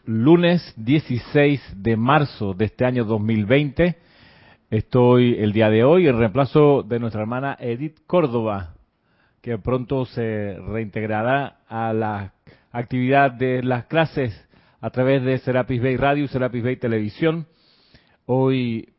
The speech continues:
Giselle Márquez en la mesa de transmisión para cualquier pregunta o comentario que tengan respecto de la clase de hoy. Bueno, a los chats de siempre, el chat de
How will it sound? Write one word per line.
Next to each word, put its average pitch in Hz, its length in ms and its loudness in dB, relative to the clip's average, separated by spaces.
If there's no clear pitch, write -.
Giselle 120 800 -2
Márquez 127 760 -6
en 113 280 -2
la 104 220 -2
mesa 131 400 -4
de 117 140 -2
transmisión 117 580 -4
para 110 560 -2
cualquier 120 320 -4
pregunta 135 380 -4
o 131 80 -6
comentario 113 560 -4
que 110 100 -6
tengan 127 500 -8
respecto 110 520 -8
de 110 40 -2
la 104 120 -2
clase 113 320 -6
de 110 160 0
hoy. 156 240 -2
Bueno, 127 320 -2
a 123 60 2
los 110 220 -4
chats 123 200 -2
de 117 100 -4
siempre, 139 760 -6
el 107 220 -8
chat 113 400 -4
de 107 640 -4